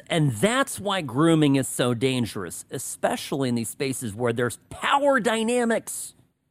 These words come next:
power dynamics, and there's opportunities, and there's, like, star power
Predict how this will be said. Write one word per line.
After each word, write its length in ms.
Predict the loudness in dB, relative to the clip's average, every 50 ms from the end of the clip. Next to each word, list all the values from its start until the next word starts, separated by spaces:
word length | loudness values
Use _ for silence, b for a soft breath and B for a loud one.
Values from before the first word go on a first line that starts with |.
| _ _ _ _ _ _ _ _ _ _ _
power 380 | -2 0 4 6 8 6 6 6
dynamics, 840 | 4 4 4 4 4 4 4 2 0 0 -2 -6 -10 -10 -10 -14 _ _ _ _ _ _ _ _ _ _ _ _ _ _ _ _
and 140 | 0 4 4
there's 160 | 4 4 6
opportunities, 840 | 4 4 4 6 6 4 6 4 2 6 6 6 6 4 0 0 0
and 120 | 2 2 4
there's, 220 | 4 4 4 2
like, 340 | 2 2 2 0 -2 -6 -14 b b b b b b b _
star 640 | -12 -10 -8 -8 -2 4 6 8 8 10 8 8 6
power 720 | 4 0 0 4 4 6 6 6 6 6 4 2 0